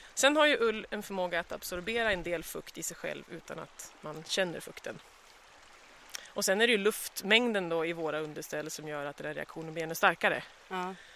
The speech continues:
Speaker 2: Just
Speaker 1: Så
Speaker 2: det,
Speaker 1: att
Speaker 2: för det är luftspalter, liksom.
Speaker 1: Ja,
Speaker 2: Mm.
Speaker 1: precis. Våra, våra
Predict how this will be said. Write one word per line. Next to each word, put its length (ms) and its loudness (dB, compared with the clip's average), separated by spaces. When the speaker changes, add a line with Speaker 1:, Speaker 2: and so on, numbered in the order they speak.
Speaker 2:
Just 140 -2
Speaker 1:
Så 60 6
Speaker 2:
det, 60 12
Speaker 1:
att 40 6
Speaker 2:
för 100 6
det 60 8
är 120 8
luftspalter, 920 -4
liksom. 220 -8
Speaker 1:
Ja, 280 8
Speaker 2:
Mm. 280 -2
Speaker 1:
precis. 500 -4
Våra, 380 2
våra 500 4